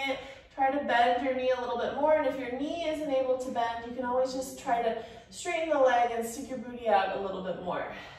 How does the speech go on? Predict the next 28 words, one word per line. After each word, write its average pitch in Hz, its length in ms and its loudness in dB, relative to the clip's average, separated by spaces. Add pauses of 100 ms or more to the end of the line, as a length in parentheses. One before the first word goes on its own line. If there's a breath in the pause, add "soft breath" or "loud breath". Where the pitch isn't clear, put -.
You 226 80 -14
can 220 120 -8
also 196 400 -6
adjust - 1120 -4
the, 208 300 -4
the 190 120 4
leg 190 340 4
on 208 220 0
the - 60 -6
chair, - 580 -2 (440 loud breath)
try 226 220 -2
and 220 160 -4
crossing 208 520 0
it 202 160 -4
over 196 420 0
a 190 40 0
little 190 180 -2
bit 185 260 -6
more. 190 400 -2 (1080 loud breath)
So 254 600 8
the 254 140 -2
thing 294 200 -4
about 262 360 6
any 294 300 0
type 254 300 2
of 254 240 -4
pigeon 269 320 -6
move 214 400 0